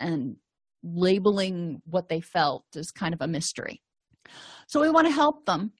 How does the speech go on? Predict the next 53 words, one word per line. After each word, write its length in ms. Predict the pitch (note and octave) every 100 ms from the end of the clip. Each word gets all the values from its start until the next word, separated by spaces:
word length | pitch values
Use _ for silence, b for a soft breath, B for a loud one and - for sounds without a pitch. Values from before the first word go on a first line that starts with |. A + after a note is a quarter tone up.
| -
and 320 | A#3 A3+ G3+ _ _ _ - A3
doing 300 | C4+ C#4 D4
it 120 | -
retrospectively 920 | A#3+ B3+ C#4+ - A3 - E3+ F#3 A#3
is 220 | B3 A3+
fine 400 | - A3 G3 F#3+
at 100 | G3
first, 420 | - F3 G#3+ - -
'cause 140 | G#3+
that's 180 | A3 G#3+
probably 360 | - G#3+ G#3+
all 120 | G#3 G#3+
you're 200 | G#3+ - - -
gonna 140 | G3+ G3+
be 140 | G#3
able 140 | G3+
to 60 | A#3+
get. 320 | G3 G#3+ C4 _ _ _ _ b b -
The 140 | B3+
event 280 | A#3 C#4+ -
prompting 520 | - A#3 A#3+ A#3 G#3
the 100 | F#3
emotion. 600 | E3+ E3 D#3 - - E3+ _ _ _ _
What 160 | A3 A3
were 100 | C4
your 140 | C4
thoughts, 800 | B3+ - A3 G#3+ - _ - - -
your 140 | F#3+ F#3+
physical 460 | A3+ A3 A3+ A#3+
sensations, 720 | G#3+ A3 G#3 F#3+ F#3 - F#3+ -
and 140 | F#3
your 140 | F3+ -
urges? 640 | F3 C3+ B2+ - - - _ _ _ _
Help 280 | - B3+ B3+
me 380 | B3+ C4+ C4+ B3+
describe 480 | G#3+ - - A3+ B3+
this 220 | B3 B3
in 80 | A3
enough 300 | G#3 G3 E3+
detail 560 | G3+ G3+ A3+ G#3 G#3 G3
that 260 | F3 D#3
if 220 | - F3
we 100 | G3
were 120 | G3 G3+
gonna 180 | F#3+
give 240 | F3+ F#3+ F#3+
it 140 | -
to 120 | -
an 100 | F3 -
actor 460 | E3+ F#3 - G#3+
or 160 | G3 F3
an 80 | D#3+
actress, 560 | F#3 - B3 A#3+ -